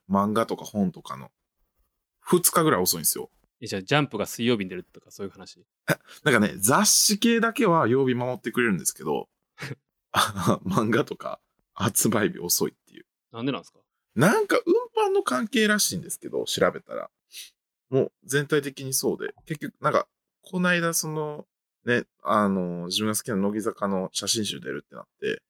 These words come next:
Speaker 1: あ、買おうと思って。で、大概、そういう本系って一日前に買えるじゃないですか。フラゲ日。
Speaker 2: そうやね。はい。ありますね。シーディーとかもそうっすからね。
Speaker 1: あ、そうそうそうそう。で、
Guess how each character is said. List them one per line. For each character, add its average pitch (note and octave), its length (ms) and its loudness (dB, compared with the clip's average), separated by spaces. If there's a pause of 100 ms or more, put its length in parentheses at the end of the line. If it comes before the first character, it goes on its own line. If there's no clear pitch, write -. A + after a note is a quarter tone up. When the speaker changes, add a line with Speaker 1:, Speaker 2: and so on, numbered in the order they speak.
(480)
Speaker 1:
あ、 G2 100 -2
買 A2+ 200 2
お G2+ 60 4
う G2 60 0
と D#2 80 -14
思 B1+ 100 -12
っ - 20 -20
て。 - 280 -20
で、 A#2 100 -12
大 F#3 260 0
概、 F#3 360 2
そ C#3+ 220 0
う - 20 0
い C#3+ 120 0
う C#3+ 80 -2
本 D#3+ 320 -2
系 D3+ 160 2
っ - 40 -4
て - 140 -4
一 - 280 0
日 G3+ 200 -2
前 D#3 220 4
に D2+ 180 -12 (560)
買 A2 180 4
え - 20 4
る A2 80 6
じ F2 100 0
ゃ C#2+ 40 -6
な A1+ 60 -10
い G1+ 40 -20
で - 40 -20
す - 80 -6
か。 - 300 -14
フ - 80 -2
ラ E3+ 120 2
ゲ F#3 80 2
日。 F3+ 60 0
Speaker 2:
そ C#3 80 2
う - 20 4
や E2+ 80 -4
ね。 A2 180 -10 (280)
は G3 140 -6
い。 - 100 -12 (160)
あ G#2+ 80 -10
り G2 60 -8
ま F#2 100 -14
す - 100 -20
ね。 G#2+ 140 -18 (140)
シ - 140 0
ー - 20 2
デ G3+ 80 4
ィ - 20 0
ー - 20 0
と G#2+ 60 2
か F#2 80 -6
も F2 60 -10
そ G#2+ 120 -10
う - 20 -8
っ - 20 -8
す - 60 -16
か - 100 -20
ら - 80 -18
ね。 - 140 -20 (300)
Speaker 1:
あ、 C#3 120 2
そ C#3 160 4
う A2+ 60 4
そ G2+ 180 0
う F2+ 40 -2
そ - 160 -8
う D2+ 40 -12
そ - 180 -10
う。 B1 40 -18 (460)
で、 D#3+ 240 0